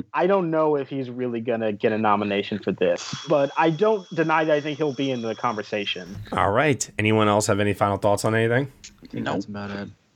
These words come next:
Speaker 2: No. No, I think that this is, realistically, it was probably just going to show up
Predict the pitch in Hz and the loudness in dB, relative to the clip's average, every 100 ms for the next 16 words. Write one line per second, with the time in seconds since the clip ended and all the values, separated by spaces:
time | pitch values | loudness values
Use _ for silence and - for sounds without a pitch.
0 | _ 151 160 165 160 156 156 143 - _ | _ 0 4 6 6 4 2 0 -8 _
1 | _ - 156 147 160 190 180 160 147 143 | _ -10 -2 2 4 4 2 2 2 0
2 | 139 135 135 - 190 - 208 294 170 170 | -2 -4 -6 -16 -16 -4 0 2 2 0
3 | 185 180 175 147 135 - 147 139 131 123 | 0 2 2 2 -2 -2 2 2 0 -6
4 | 110 123 110 117 110 107 - 110 104 98 | -4 -4 -4 -4 -4 -6 -2 2 2 0
5 | - | -2